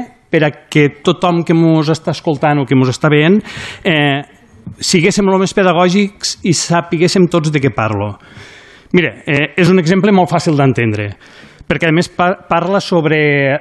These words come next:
sobre coses que són públiques i que tothom sap. Mire, senyor alcalde, entre vostè i jo hi ha una diferència que mos condiciona a totes les restants, que són dotze mil euros a l'any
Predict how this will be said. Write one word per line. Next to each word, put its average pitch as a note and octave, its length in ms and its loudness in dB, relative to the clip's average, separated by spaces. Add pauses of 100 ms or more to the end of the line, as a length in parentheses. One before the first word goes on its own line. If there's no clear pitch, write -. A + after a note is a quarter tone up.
sobre C#3 320 0
coses D#3 320 0
que F3 80 -2
són D3 280 2
públiques F3+ 440 2
i F3+ 80 2
que C#3 120 -2
tothom B2+ 280 0
sap. - 300 -6 (340)
Mire, D3+ 160 2
senyor D#3 220 2
alcalde, D3 300 0
entre D3 280 2
vostè D3+ 240 2
i F3 140 4
jo G3+ 80 2 (600)
hi E3 100 2
ha F#3 60 2
una F#3 160 2
diferència F3+ 480 0
que G3 120 2
mos E3+ 160 -2
condiciona E3+ 560 0
a - 40 -12
totes E3 280 -4
les D3+ 200 0
restants, A2+ 600 -8 (560)
que C#3 80 0
són A3 360 2
dotze D#3 400 0
mil E3 200 4
euros D3+ 240 0
a C3 80 0
l'any G2+ 160 -6